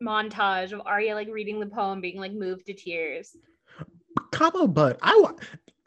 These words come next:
Speaker 2: Jay, I know you watched the scene. Sarah, I know you watched the scene. That wasn't, like, a Sparks Fly moment. That was a dive bar meetup. <laughs> Like,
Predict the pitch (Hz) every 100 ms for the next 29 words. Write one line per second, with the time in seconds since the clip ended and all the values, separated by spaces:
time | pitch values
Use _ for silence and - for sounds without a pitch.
0 | - 175 _ _ - 185 208 123 - _
1 | - 262 262 170 165 113 - - - -
2 | 117 - - - 247 240 240 - 320 202
3 | 175 185 127 110 117 - 104 107 - _
4 | - _ _ _ 220 392 494 453 285 240
5 | - 175 - - 131 165 - 131 139 131
6 | 139 190 254 392 240 175 143 185 165 139
7 | 139 131 156 110 - - - - _ 320
8 | 247 220 277